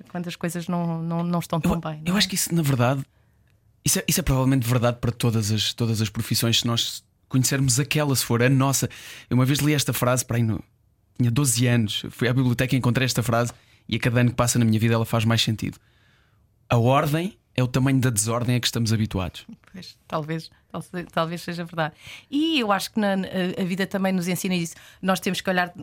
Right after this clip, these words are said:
Speaker 1: com frontalidade as situações que nós temos, os problemas que nós temos e não desvalorizar,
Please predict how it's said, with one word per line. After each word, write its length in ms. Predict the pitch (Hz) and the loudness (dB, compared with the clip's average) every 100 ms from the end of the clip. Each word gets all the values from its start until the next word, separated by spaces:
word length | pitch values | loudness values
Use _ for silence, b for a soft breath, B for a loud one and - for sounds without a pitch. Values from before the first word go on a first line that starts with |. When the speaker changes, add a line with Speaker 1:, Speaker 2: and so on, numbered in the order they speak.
| - _ - 170 | -20 _ -16 -8
Speaker 1:
com 140 | 190 | -4
frontalidade 800 | 180 - 175 185 170 175 196 240 | -2 -2 -2 0 2 2 0 -2
as 100 | 185 | -4
situações 440 | - 185 175 175 165 | -4 -6 -4 -4 -4
que 80 | 175 | -4
nós 160 | 156 | -4
temos, 340 | - 165 226 202 | -4 -2 -2 -4
os 120 | 180 | -8
problemas 400 | 180 170 165 160 | -8 -4 -2 -2
que 80 | 175 | -4
nós 160 | 160 | -4
temos 360 | - 170 214 180 | -4 -2 0 0
e 100 | 180 | 2
não 500 | 180 175 190 214 233 | 2 2 2 0 -2
desvalorizar, 840 | 147 156 170 165 170 165 185 139 | -6 -4 -4 -2 -4 0 0 -2